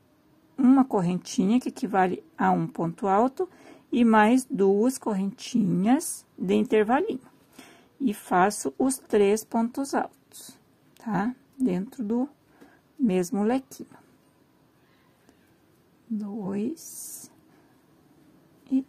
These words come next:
três. Quando terminarmos a carreira, nós acabamos de fazer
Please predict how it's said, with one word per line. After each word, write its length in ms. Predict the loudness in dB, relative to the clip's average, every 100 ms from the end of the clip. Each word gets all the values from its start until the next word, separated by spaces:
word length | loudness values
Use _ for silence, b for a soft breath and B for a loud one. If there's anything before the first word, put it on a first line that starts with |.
| _
três. 440 | -8 -8 -8 -12 -12
Quando 340 | -2 2 2 0
terminarmos 800 | 0 2 2 0 2 2 0 -2
a 80 | -6
carreira, 600 | -6 -6 0 2 2 4
nós 340 | 4 2 -2 _ _ -20 _ _ B B B B -14
acabamos 580 | -6 -2 2 2 2 -2
de 100 | -2
fazer 600 | 0 0 2 2 2